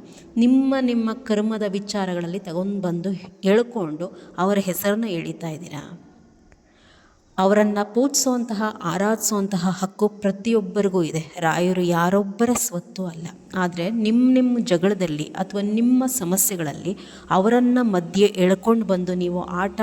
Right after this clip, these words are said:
ಆಡ್ಲಿಕ್ಕೆ ಪ್ರಯತ್ನ ಮಾಡಿದ್ರೆ, ಮುಂದೆ ಇದರ ಪರಿಣಾಮ ಅನುಭವಿಸೋ ಅಂಥವ್ರು ನೀವೇ. ರಾಯರು ಎಷ್ಟು ಒಳ್ಳೇದು ಮಾಡ್ತಾರೋ ಒಲಿದ್ರೆ,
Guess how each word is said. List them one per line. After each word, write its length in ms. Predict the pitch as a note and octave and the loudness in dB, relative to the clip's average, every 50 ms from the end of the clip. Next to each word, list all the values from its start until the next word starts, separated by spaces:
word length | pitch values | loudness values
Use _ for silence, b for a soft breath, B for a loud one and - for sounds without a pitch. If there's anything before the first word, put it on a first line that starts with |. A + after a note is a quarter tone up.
| A3 - | -4 -2
ಆಡ್ಲಿಕ್ಕೆ 500 | - E3 D#3+ D#3+ E3+ F#3 F#3+ F#3+ - G3 | -2 -2 -2 -2 -2 -4 -4 -4 -4 -8
ಪ್ರಯತ್ನ 580 | F#3 - - D#3+ E3 F3 G3 G#3 G#3 - A3 G#3+ | -8 -6 -4 -2 0 0 0 0 -2 -4 -4 -4
ಮಾಡಿದ್ರೆ, 720 | G3+ F#3+ E3 D#3 D3 D#3 D3 D3 - D3+ E3 G3 - B B B B B B - | -2 -2 -4 -4 -4 -6 -8 -8 -8 -8 -8 -8 -10 B B B B B B 2
ಮುಂದೆ 320 | A3 A3+ A#3 B3 B3+ C4 | 4 4 4 6 4 2
ಇದರ 260 | C4 C4 - F3 F#3 F3+ F#3 F3+ F3+ - | 2 2 -2 -6 -4 -4 -6 -6 -4 -2
ಪರಿಣಾಮ 440 | G3 F#3 G3 G3+ G#3 G3+ G3 G3 F#3+ - - | 0 2 2 0 0 -2 -2 -2 -4 -4 -6
ಅನುಭವಿಸೋ 480 | F3+ F3 F3+ F3 F#3 F3+ F#3+ F#3 - F#3 | -6 -4 -2 0 0 0 0 -2 -4 -6
ಅಂಥವ್ರು 520 | E3 D#3+ E3 - - F3+ E3 D#3+ G3 A#3+ - - - - - | -6 -6 -6 -6 -4 -2 -2 -2 -2 -4 -6 -8 -14 -6 -4
ನೀವೇ. 420 | F#3+ F3+ E3+ E3 D#3+ D#3+ - - - | 0 2 2 2 0 -2 -6 -6 -4
ರಾಯರು 400 | - F#3 E3+ E3+ F3 F3+ F#3 F3+ | -2 0 2 2 2 0 0 0
ಎಷ್ಟು 680 | F3+ E3+ F#3 F#3 F#3 - - - - - - - A#3+ | -2 -2 -2 -4 -4 -6 -10 -12 -16 -8 0 0 2
ಒಳ್ಳೇದು 420 | A3+ G#3 F3+ F3 F3 F#3 F#3 F3+ F3+ | 2 2 2 2 2 2 0 -2 -4
ಮಾಡ್ತಾರೋ 420 | F3 E3 D#3+ E3 - E3+ E3+ E3+ | -6 -6 -6 -6 -8 -6 -6 -4
ಒಲಿದ್ರೆ, 680 | D#3+ E3 E3+ F3 F#3 G3 F3 E3 D3+ D3+ - - B | -4 -4 -4 -2 -4 -4 -4 -6 -8 -8 -10 -12 B